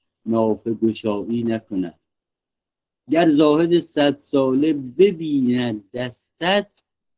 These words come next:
در گردن من که پارسایی نکند. یه اتفاقی افتاد، ارزش گفتن نداره، توی ادبیات دههٔ هفتاد، شعرهای سپید دههٔ هفتاد خودمون، آقای مرداد فلاح و علی عبدالرضایی و اینا که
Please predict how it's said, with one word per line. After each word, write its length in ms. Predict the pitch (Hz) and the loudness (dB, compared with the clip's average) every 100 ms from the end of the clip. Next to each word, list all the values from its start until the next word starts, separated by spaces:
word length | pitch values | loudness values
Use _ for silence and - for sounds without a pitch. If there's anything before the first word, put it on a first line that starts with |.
| _ _ _ | _ _ _
در 240 | 127 135 | 0 0
گردن 680 | 127 117 135 135 135 208 214 | 0 0 2 0 0 2 4
من 340 | 180 165 156 | 4 2 0
که 140 | 147 127 | -2 -6
پارسایی 1080 | - 113 113 107 98 - 104 95 104 110 110 _ _ _ _ _ - | -4 -6 -4 -4 -6 -8 -8 -6 -8 -8 -10 _ _ _ _ _ -4
نکند. 600 | 110 113 - 95 92 110 | -2 -2 -4 -6 -4 -2
یه 300 | 185 233 240 - _ _ _ _ _ _ _ _ | 2 2 0 -6 _ _ _ _ _ _ _ _
اتفاقی 560 | - - 180 185 190 | -18 -14 -10 -10 -2
افتاد، 300 | 180 160 185 | -4 0 -2
ارزش 340 | 165 156 170 175 | -2 -4 -2 -2
گفتن 400 | 156 147 165 170 | 0 -2 0 2
نداره، 260 | 175 160 139 | 2 4 4
توی 140 | 147 | 4
ادبیات 480 | 135 127 123 120 139 143 | 0 0 0 2 0 0
دههٔ 440 | 127 120 131 117 | -2 -2 -4 -6
هفتاد، 340 | 113 _ 123 | -14 _ -6
شعرهای 380 | 101 120 123 135 | -2 0 2 0
سپید 400 | - 107 - 131 | -2 -6 -2 0
دههٔ 260 | 113 110 104 | 0 0 -4
هفتاد 260 | 101 - 117 113 | -12 -10 -8 -8
خودمون، 440 | - 110 98 92 - _ _ _ _ _ _ | -4 -2 0 0 -4 _ _ _ _ _ _
آقای 160 | 104 117 | -4 0
مرداد 420 | 113 104 113 117 | 2 0 -2 -4
فلاح 400 | - 104 104 107 | -4 -4 -2 -2
و 80 | 101 | -2
علی 220 | 95 101 | -2 -2
عبدالرضایی 680 | 98 85 92 92 87 92 101 | -4 -6 -4 -4 -4 -4 0
و 60 | |
اینا 240 | 98 95 98 | 0 0 -4
که 240 | - 90 | -8 -10